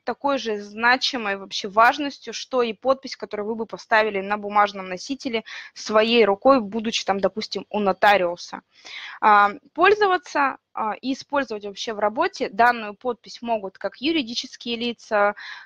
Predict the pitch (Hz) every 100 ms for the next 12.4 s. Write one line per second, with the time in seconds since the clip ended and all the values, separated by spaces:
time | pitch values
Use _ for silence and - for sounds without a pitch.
0 | - 202 196 190 190 - 277 302 285 220
1 | 226 226 220 233 247 226 214 220 247 330
2 | 381 339 294 - 262 254 254 262 240 -
3 | - 220 247 285 285 269 - 214 226 -
4 | - - 208 208 190 170 - 147 - _
5 | _ _ _ _ _ _ _ _ _ 196
6 | 196 185 - 240 359 302 233 - 285 -
7 | 233 233 269 226 - 349 403 359 269 247
8 | 226 226 247 302 226 - - - 220 220
9 | - - 220 214 220 202 214 202 196 202
10 | 214 302 - - 226 220 214 214 208 214
11 | 196 254 269 - - 220 214 202 185 -
12 | 202 202 214